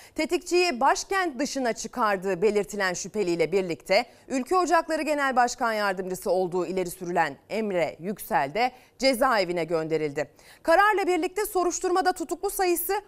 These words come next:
on yediye yükseldi. Bir aydır firari olan tetikçi Eray Özyağcı'nın yakalanmasıyla düğümün büyük oranda çözüleceği belirtildi.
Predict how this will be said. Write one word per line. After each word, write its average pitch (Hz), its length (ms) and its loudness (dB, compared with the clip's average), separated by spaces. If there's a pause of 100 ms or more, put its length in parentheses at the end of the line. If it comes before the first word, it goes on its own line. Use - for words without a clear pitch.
(240)
on 359 180 6
yediye 208 360 2
yükseldi. 175 640 2 (340)
Bir 370 240 6
aydır 226 280 2
firari 226 480 2
olan 202 300 2
tetikçi 240 480 -4
Eray 202 520 2
Özyağcı'nın 214 800 2
yakalanmasıyla 190 1080 0 (280)
düğümün 339 600 0
büyük 349 280 2
oranda 330 640 4
çözüleceği 247 640 0
belirtildi. 160 640 -2